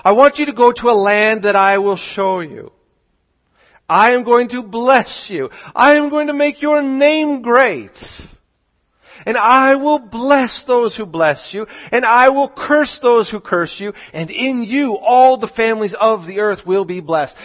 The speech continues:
You see, this is the gospel, Genesis twelve. Uh, Genesis one through eleven is basically everything that humanity tried to do to pick us our-, ourselves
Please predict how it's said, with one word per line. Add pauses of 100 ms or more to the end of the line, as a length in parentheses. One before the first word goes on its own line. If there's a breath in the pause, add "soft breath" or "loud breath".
You
see,
this
is
the
gospel,
Genesis
twelve. (300 loud breath)
Uh,
Genesis
one
through
eleven
is
basically
everything
that
humanity
tried
to
do
to
pick
us
our-,
ourselves